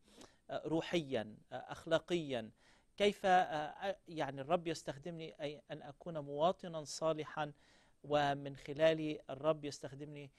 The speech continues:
لكي أجعل وطني مكان، آه، رائع للعيش،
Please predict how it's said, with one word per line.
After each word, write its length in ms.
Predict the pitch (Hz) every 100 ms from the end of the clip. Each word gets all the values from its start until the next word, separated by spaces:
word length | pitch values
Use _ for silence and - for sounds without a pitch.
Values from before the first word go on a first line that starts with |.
| _ _
لكي 360 | 160 - 151 151 -
أجعل 340 | 190 175 151
وطني 440 | 147 147 143 147 139
مكان، 600 | 135 - 175 185 180 175 -
آه، 220 | 151 147
رائع 420 | 139 160 180 147
للعيش، 680 | 135 135 131 131 147 143 -